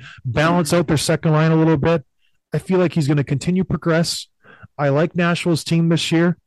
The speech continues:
They're gonna be a little bit hungry, as Tim likes to say.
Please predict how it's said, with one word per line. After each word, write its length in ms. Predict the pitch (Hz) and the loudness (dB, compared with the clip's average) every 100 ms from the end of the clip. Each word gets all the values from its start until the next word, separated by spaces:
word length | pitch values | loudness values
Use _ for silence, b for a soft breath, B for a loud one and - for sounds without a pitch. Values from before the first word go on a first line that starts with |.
| _ | _
They're 100 | 143 | -4
gonna 140 | 139 139 | -2 0
be 120 | 139 | 0
a 40 | |
little 200 | 135 170 | 2 0
bit 180 | 185 185 _ b | 0 -4 _ b
hungry, 760 | - - 208 196 190 196 202 - | -6 -2 2 2 4 2 0 -2
as 160 | 151 143 | -4 -4
Tim 220 | - 180 | 0 0
likes 260 | 180 175 - | 2 0 -2
to 80 | 160 | -6
say. 340 | - 165 175 | -2 -2 -2